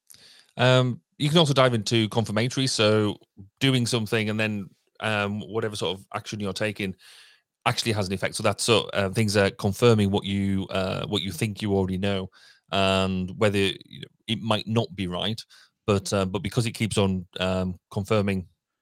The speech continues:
the, your initial thought, then you're going to, um, anchor yourself in, into that a lot more, um, because it keeps,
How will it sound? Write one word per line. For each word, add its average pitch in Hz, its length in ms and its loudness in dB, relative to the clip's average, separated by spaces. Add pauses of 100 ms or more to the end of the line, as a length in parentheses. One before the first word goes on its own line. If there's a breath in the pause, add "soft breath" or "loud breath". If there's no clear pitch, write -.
the, 95 360 -4
your 95 200 -2
initial 101 300 -4
thought, 95 540 -6
then 101 160 -2
you're 101 120 0
going 98 260 -2
to, 95 400 -2
um, 92 260 -2
anchor 98 240 -6
yourself 92 280 -6
in, 95 180 -6
into 95 260 -10
that 101 320 -4
a 95 60 -6
lot 95 200 -4
more, 95 260 -6 (500 soft breath)
um, 92 280 2
because 92 200 -4
it 90 80 -6
keeps, - 340 -8